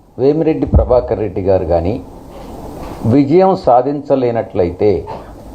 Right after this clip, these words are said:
మేము క్వైట్ అయిపోతాము, మేము ర-, ఇక్కడ రాజకీయాల్లో ఉండము, మా యొక్క వ్యాపారాలు ప్ర-, పరోక్షంగా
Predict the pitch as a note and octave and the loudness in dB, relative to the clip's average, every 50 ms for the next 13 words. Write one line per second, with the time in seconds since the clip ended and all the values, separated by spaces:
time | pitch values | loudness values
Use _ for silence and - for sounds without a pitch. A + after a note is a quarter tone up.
0 | - - - - - - - - - - - - - - B2 D3 D#3+ E3 E3+ C#3+ | -16 -16 -16 -14 -14 -14 -14 -14 -16 -16 -14 -10 -2 0 4 4 4 4 2 -2
1 | - - - B2 C3 C3+ D#3 E3+ D#3+ - F3 F3+ E3+ - - D#3 D3 C#3+ - C#3+ | -4 -2 2 4 4 4 4 2 2 2 2 2 2 4 2 2 2 4 4 4
2 | C3+ C3 C#3 D3 D#3 D#3 D#3 D3 C#3+ C#3+ C#3+ C#3 C3+ B2+ A#2 - - - - - | 4 4 2 0 0 0 0 0 0 0 0 0 -2 -4 -4 -6 -10 -16 -20 -20
3 | - - - - - - A#2 C3+ B2+ - - - C#3 C3 - D3 C3+ C3 A#2+ G#2 | -20 -20 -20 -18 -8 0 2 2 2 2 0 -4 -8 -6 -2 2 4 6 6 6
4 | - - - A2+ B2+ B2 C3 B2+ C#3+ C3+ - - D3 C#3+ C#3 C#3 C#3 C3 B2+ A#2 | 4 2 0 2 4 4 4 2 0 -6 -4 0 2 4 4 4 4 4 2 2
5 | A2 A#2 B2 B2 B2+ B2+ C3 C#3 D3+ D#3 C#3+ C3 B2 B2 B2+ B2+ A#2+ - - B2+ | 0 -4 -2 0 0 0 2 0 -2 -2 0 0 2 2 4 4 2 2 2 0
6 | A#2+ F#2+ G#2+ G#2+ A#2 B2 - - C3+ C3+ B2+ A#2+ A#2 G2+ F#2+ - - - - - | 0 2 4 4 4 4 4 4 2 4 4 4 2 0 -4 -10 -12 -20 -20 -20
7 | - - - B2+ A#2+ - - - - A#2 B2+ D3 D#3 D#3 - - - D3+ C3+ C3+ | -10 -2 0 0 0 0 -4 -4 -2 2 2 2 2 2 -2 -6 -4 -2 0 2
8 | B2+ B2+ A2+ - | 2 2 0 0